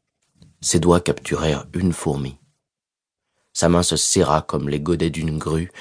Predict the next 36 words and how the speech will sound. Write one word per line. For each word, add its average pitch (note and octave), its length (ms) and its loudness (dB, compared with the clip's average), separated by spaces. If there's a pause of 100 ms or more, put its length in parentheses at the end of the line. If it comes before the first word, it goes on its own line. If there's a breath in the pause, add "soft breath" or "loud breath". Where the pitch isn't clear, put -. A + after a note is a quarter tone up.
(200 loud breath)
et D#2 100 -2
manœuvra E2 440 2
la D2+ 100 2
fourmi D#2 380 -2
pour - 160 -6
la C#2 80 -2
placer D2 380 -4
contre D2+ 240 -6
une C#2+ 140 -2
plaie D#2 200 -2
ouverte, C#2 540 -6 (280 loud breath)
juste D2+ 420 -2
sous D#2 160 -4
son - 220 -4
sein C2+ 240 -4
gauche. C2 540 -6 (1500)
L'insecte C#2+ 500 2
se D2+ 140 -2
mit D2 180 0
aussitôt D2 380 -2
à C2 60 0
mordre C#2 360 0
avec - 260 -8
l'ardeur C#2+ 420 -4
d'un - 160 -10
tisonnier C2+ 500 -4
chauffé - 400 -4
à - 60 -6
blanc, B1+ 300 -6 (420 loud breath)
provoquant D#2 520 0
une C#2+ 200 -2
grimace D2 460 -2
sur - 280 -4
son C#2 140 -4
visage C2+ 400 -6
dévasté. - 680 -8